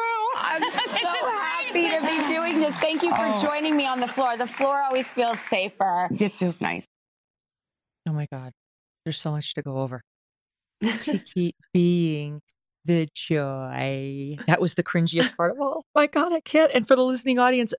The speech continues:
Speaker 3: the, the, what made the clip controversial is Drew Barrymore got down on her knees and seemed to be praying at the transgender altar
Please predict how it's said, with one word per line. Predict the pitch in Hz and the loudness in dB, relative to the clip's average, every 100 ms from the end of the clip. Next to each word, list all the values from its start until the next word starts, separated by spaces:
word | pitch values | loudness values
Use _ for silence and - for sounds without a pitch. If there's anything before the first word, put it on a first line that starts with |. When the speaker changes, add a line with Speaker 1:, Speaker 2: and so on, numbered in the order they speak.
| - | -10
Speaker 3:
the, | 175 180 - | 0 2 4
the, | 202 | 0
what | 208 214 | 4 4
made | 214 226 | 6 2
the | 240 | 2
clip | - 220 | 2 0
controversial | - 202 202 196 202 196 | 4 2 4 2 2 2
is | 165 | 2
Drew | 190 196 | 2 4
Barrymore | 190 196 196 185 180 | 4 4 4 2 4
got | 175 170 | 2 4
down | - 185 185 185 185 - | 4 6 4 2 0 0
on | 170 175 165 - | 2 2 0 2
her | 175 | 4
knees | 170 170 185 202 175 147 139 131 135 - _ _ _ _ _ | 6 6 6 4 4 2 0 -2 -6 -10 _ _ _ _ _
and | 180 170 | 4 4
seemed | - - 202 190 | 0 2 2 4
to | 180 | 2
be | 180 - - - | 0 -2 -6 2
praying | 196 196 196 196 196 | 4 6 4 2 0
at | 170 - | 0 -2
the | |
transgender | 180 - 185 175 170 - 175 160 160 160 - | 0 2 4 4 2 0 0 2 4 2 4
altar | 170 165 - 139 127 | 4 4 2 0 2